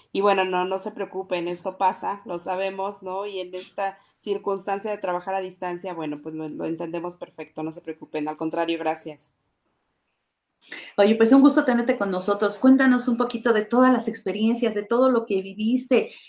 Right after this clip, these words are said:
Speaker 2: eh, ¿qué fue para ti? ¿Cómo te llenó? Eh, pues ahora sí que tu alma, este, de escritora, de editora, de compiladora, de, de hacer este trabajo. Cuéntanos, por favor.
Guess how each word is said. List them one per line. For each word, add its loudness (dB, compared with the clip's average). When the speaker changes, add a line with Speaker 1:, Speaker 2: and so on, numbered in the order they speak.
Speaker 2:
eh, 4
¿qué 8
fue 6
para 2
ti? -2
¿Cómo 6
te 2
llenó? 2
Eh, 6
pues 0
ahora 6
sí -2
que 2
tu 0
alma, 4
este, -2
de 2
escritora, 4
de 2
editora, 4
de 4
compiladora, 2
de, 6
de 6
hacer 4
este 2
trabajo. 0
Cuéntanos, 2
por -8
favor. -2